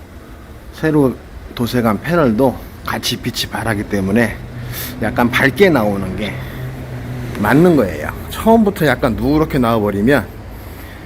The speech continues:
시간이 지나면 지날수록 더 이 색은 도드라집니다.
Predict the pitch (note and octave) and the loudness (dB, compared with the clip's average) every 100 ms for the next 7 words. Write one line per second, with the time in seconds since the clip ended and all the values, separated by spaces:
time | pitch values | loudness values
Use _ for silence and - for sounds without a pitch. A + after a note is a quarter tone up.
0 | - - - G3+ G#3 F#3+ - B2 B2 A#2+ | -16 -8 0 4 6 4 2 2 4 4
1 | A2 A#2 A#2 B2 - G2+ A#2 D3+ - - | 0 0 0 0 -2 0 0 -2 -8 -8
2 | F#2+ F2+ - - A2+ - G#2+ A#2 D3+ D#3+ | -6 -8 -12 -10 -8 -4 0 2 2 2
3 | B2 C3+ D3+ A2 F2+ D#2+ | 2 6 4 4 -2 -8